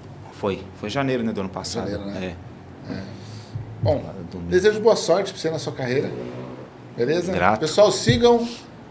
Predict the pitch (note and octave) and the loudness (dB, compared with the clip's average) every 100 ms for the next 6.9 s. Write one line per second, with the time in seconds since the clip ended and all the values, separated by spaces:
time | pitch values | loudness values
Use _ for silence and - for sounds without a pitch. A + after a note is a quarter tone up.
0 | - D#3+ F3+ D#3 C#3+ F3 F#3 - - C#3+ | -6 0 2 4 4 4 2 -6 0 8
1 | D#3+ E3+ D#3+ F3 D#3+ D3+ D#3+ D3+ D3+ D#3 | 8 8 4 4 4 2 4 2 0 -2
2 | D#3 - B2+ D3+ E3 - - - - A3+ | -4 0 2 2 0 -6 -14 -2 4 4
3 | A3+ A3+ G3 E3+ F3+ F#3 F#3 F#3 D3+ C3+ | 4 0 0 4 6 6 6 4 2 2
4 | B2 D3 - - F2+ F2 F2+ F#2+ F2+ F#2 | 0 -2 -6 -12 -8 -8 -6 -6 -6 -6
5 | F#2 - F#2 F2+ F#2 - A#2+ - - B2 | 4 6 6 4 -6 -4 -4 -4 0 0
6 | G#2+ G2+ F2 E2 D#2+ - C#3+ C3 | 0 -4 -8 -8 -8 -2 -2 -2